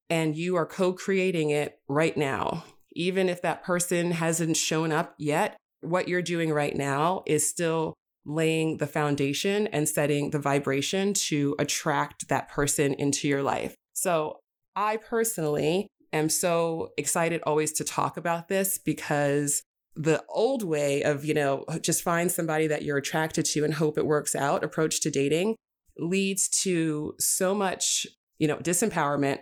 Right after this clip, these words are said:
frustration, feeling like this is just a crapshoot and, you know, some people are lucky in love and some people aren't. And it's just, what do you do with that? It's as if the only way that you could ever have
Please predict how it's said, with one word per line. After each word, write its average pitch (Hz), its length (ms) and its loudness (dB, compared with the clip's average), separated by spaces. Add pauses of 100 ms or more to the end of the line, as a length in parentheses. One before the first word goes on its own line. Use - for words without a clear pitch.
(120)
frustration, 147 880 0 (180)
feeling 175 320 0
like 151 260 -2
this 156 220 2
is 160 100 2
just 156 180 0
a 135 40 0
crapshoot 170 800 0
and, 143 400 0 (320)
you 151 80 0
know, 143 100 2
some 151 220 0
people 151 280 0
are 143 100 0
lucky 147 320 -2
in 143 100 -8
love 190 260 0
and 151 100 -2
some 143 200 0
people 139 400 -4
aren't. 170 340 -2
And 151 160 2
it's 143 220 0
just, - 320 0
what 147 100 2
do 156 60 0
you 170 60 -4
do 208 160 0
with - 140 0
that? 101 260 -4
It's - 200 0
as 185 240 -2
if 190 260 -4 (200)
the 180 160 0
only 190 280 0
way 175 240 -2
that 160 160 -2
you 165 200 0
could 165 180 -2
ever 160 280 0
have 147 460 0